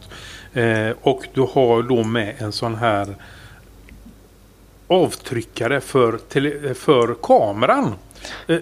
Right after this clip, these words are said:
en Bluetooth-avtryckare följer med här också. Och så en väska att stoppa det i.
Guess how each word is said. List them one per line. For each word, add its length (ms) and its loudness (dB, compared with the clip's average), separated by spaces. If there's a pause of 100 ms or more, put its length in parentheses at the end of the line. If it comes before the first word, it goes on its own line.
en 180 0
Bluetooth-avtryckare 1300 -4
följer 300 -4
med 220 -2
här 200 2
också. 320 -2 (400)
Och 120 4
så 80 2
en 100 2
väska 360 0
att 80 0
stoppa 360 -2
det 80 0
i. 120 -2